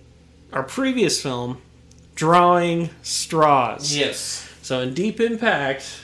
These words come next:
Speaker 1: just kinda going back, they drew straws to figure out who would have, like, a seat on the helicopter.
Speaker 2: Yes, with, uh, Téa Leoni, and they're evacuating the M S N B C
Speaker 1: Ta-,
Speaker 2: headquarters.
Speaker 1: Téa Leoni had a spot because she was invited to the Ark.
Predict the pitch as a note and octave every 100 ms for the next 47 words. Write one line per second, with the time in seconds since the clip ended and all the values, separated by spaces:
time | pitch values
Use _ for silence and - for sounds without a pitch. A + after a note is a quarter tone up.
0 | - - C3+ - E3 D#3+ E3+ E3 E3+ E3+
1 | C3 B2+ C#3 - - _ - - - -
2 | - - - _ _ _ C3+ C#3 C3+ E3+
3 | A3 G#3+ - F#3+ F#3 E3 D3 C#3 D3+ -
4 | D3 D3+ C#3 C3 B2+ D#3+ D3+ D3 C#3+ C3+
5 | A#2+ C3+ B2+ B2+ - - - - - -
6 | _ C#3+ B2 - - - - C#3+ C3+ -
7 | B2 A#2+ - A2+ G#2+ B2 - - - -
8 | _ _ - _ _ - E3+ - - -
9 | D#3 D3+ C#3 C3+ B2+ B2+ B2+ - - D#3
10 | C#3 C3 B2+ B2 A#2+ A#2+ A#2+ A#2+ A#2 A#2+
11 | B2+ A#2+ A#2+ B2+ B2 B2 A#2 A#2 F3+ F#3+
12 | F#3+ D3+ - F#3 G3 G3 F3+ E3+ E3+ D3+
13 | D3+ D3+ D3 C3+ C3+ - - C#3+ C3 B2+
14 | B2+ C#3+ - C3+ C3 B2 B2 A2+ A2+ A2
15 | - A#2 A2 C3+ B2 - -